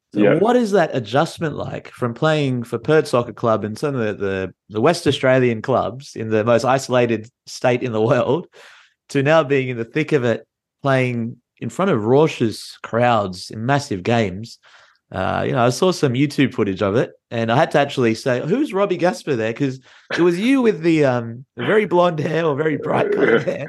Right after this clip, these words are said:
Speaker 2: Yeah.
Speaker 1: and, uh, you definitely stood out. You played very well with the, uh, the left foot, had a few free kicks from distance, but yeah, that F A Cup final, I'm, I'm just fascinated with that contrast for you.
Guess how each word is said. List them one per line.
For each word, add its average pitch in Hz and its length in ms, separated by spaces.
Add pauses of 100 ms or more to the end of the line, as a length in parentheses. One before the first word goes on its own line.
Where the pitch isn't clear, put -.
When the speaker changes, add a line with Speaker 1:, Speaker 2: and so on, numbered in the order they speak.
Speaker 2:
Yeah. 165 460
Speaker 1:
and, 143 180
uh, 117 220
you 135 80
definitely 196 320
stood 135 260
out. 120 300
You - 80
played 156 260
very 131 200
well 131 280
with 110 200
the, 110 180
uh, 104 200
the 104 140
left 120 220
foot, 127 300 (200)
had 113 140
a 110 60
few 113 280
free 151 160
kicks - 240
from 117 140
distance, 151 500
but 123 280 (520)
yeah, 214 180
that 185 180
F 202 180
A 175 100
Cup 170 240
final, 170 380
I'm, 120 220
I'm 147 180
just 151 160
fascinated 143 600
with 127 180
that 120 220
contrast 135 680
for 104 80
you. 101 240